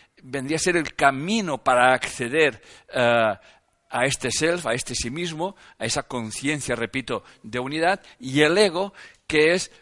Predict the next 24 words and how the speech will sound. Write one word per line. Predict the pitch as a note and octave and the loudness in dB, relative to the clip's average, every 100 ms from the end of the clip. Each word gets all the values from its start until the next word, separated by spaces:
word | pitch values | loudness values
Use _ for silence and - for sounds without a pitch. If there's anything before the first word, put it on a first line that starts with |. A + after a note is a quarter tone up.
| - | -16
vivir | B2+ C#3+ D#3 F#3+ - - | -4 0 2 0 0 0
en | D#3+ C#3+ | 2 4
la | C3 | 2
dualidad. | A#2 A#2 A2 G#2 G2+ E2 - - _ _ _ _ - | 2 -2 -4 -4 -6 -8 -18 -20 _ _ _ _ -6
¿Qué | G#3+ | -2
quiere | - F#3 | 2 2
decir | D#3+ - C#3 | 2 0 -2
eso? | A#2 - F2+ - - - | -2 -4 -12 -20 -20 -18
Eso | - F#3+ | -10 -6
quiere | - G3 | 0 2
decir | F3+ E3 F3 F3 | 2 0 -2 0
que, | E3 C3 - _ _ - | 0 0 -2 _ _ -4
eh, | C3 B2+ B2 F#2 | 0 2 0 -2
ese | F3 G3+ | -2 -2
automatismo, | - E3 C3+ A#2+ G#3+ D3+ G#2 G2 _ _ _ _ _ - | -2 -4 -4 -4 -6 -6 -8 -12 _ _ _ _ _ -6
esa | E3+ F3+ | -2 -2
dinámica, | C#3 C3 E3+ F3+ A#2 A2+ D3 - _ _ _ _ | -2 0 -2 -2 -6 -6 -6 -14 _ _ _ _
es | E3+ F3+ | -4 -2
universal. | F#3+ C#3+ A2 G#2 - G3+ A2+ - - - - _ _ | -2 -4 -6 -6 0 0 0 -8 -20 -20 -20 _ _
Vivimos, | A#2+ B2 F#3 F#3 D#3+ | -8 -6 -4 -6 -4
venimos | C3+ F3 E3+ C#3 | -4 -4 -6 -6
de | |
una | C#3 C#3+ G3 | -6 -4 -4
conciencia | - D3 B2+ A2 D3 D3 B2 G#2+ F2+ | -4 -6 -6 -8 -8 -8 -8 -10 -12